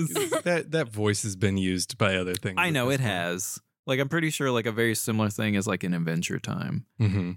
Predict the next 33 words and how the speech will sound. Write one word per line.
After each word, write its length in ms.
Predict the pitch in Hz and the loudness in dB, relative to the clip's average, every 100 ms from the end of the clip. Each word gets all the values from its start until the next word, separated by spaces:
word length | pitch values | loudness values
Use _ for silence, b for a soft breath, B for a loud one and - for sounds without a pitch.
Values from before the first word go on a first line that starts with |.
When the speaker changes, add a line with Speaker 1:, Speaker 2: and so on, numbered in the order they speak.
| _ | _
Speaker 1:
Um, 380 | 110 98 - - _ _ | -6 -4 -6 -8 _ _
it's 160 | - 320 | -6 -2
just 160 | 370 370 | -2 -2
a 80 | |
good 180 | 320 349 | -2 -2
voice. 520 | 285 320 - - - - _ _ - | -2 -2 -2 -4 -14 -18 _ _ -2
But, 200 | 123 87 _ _ _ _ - | -2 -2 _ _ _ _ -2
all 160 | 123 | 0
right, 160 | 85 - - | 2 -2 -4
back 220 | 151 160 | -2 0
to 140 | 143 | 0
our 140 | 123 107 | 0 0
rat 280 | 85 85 - | -2 -4 0
boy. 280 | 92 90 - b b _ _ | 0 0 -2 b b _ _
So 240 | - 143 | -2 0
I 100 | 127 | 0
did 360 | 120 147 156 156 | -4 -2 -2 0
read 400 | 139 139 135 127 - | -2 0 0 0 -6
one 320 | 113 113 131 | -8 -2 0
encounter 600 | 156 143 147 139 151 151 143 | 2 0 0 0 0 -2 -2
story 400 | - 139 143 139 | -4 -2 2 0
off 180 | 131 | 0
of 100 | 113 | -4
Reddit, 380 | 101 110 165 208 - | 0 2 2 -2 -4
so 340 | - 120 107 101 98 - - | -4 0 2 2 0 -4 -8
I, 40 | 101 | -4
I 20 | |
wanna 200 | 98 95 | -2 -2
share 320 | - 117 110 | -2 -2 -2
that 320 | 98 101 127 | 0 0 0
before 260 | - - 110 | -4 -4 -2
moving 300 | 107 107 101 | 2 0 0
on. 300 | 113 147 151 | 2 2 0